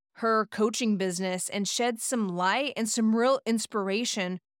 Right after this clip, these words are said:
for those of you who are looking to expand into new programs and be a little bit more creative out there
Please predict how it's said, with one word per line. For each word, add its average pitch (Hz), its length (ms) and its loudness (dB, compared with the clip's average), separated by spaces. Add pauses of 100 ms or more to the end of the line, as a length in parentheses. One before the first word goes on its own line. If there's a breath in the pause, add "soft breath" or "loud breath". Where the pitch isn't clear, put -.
(160)
for 233 260 2
those 269 380 4
of 220 160 0
you 202 200 -2
who 202 200 2
are 190 200 4
looking 247 540 2
to 202 500 2 (360)
expand 311 680 2
into 240 180 4
new 208 220 4
programs 254 760 2
and 214 200 0
be 269 200 2
a 427 80 4
little 262 380 2
bit 254 220 0
more 208 320 2
creative 220 680 0
out 196 300 2
there 190 320 0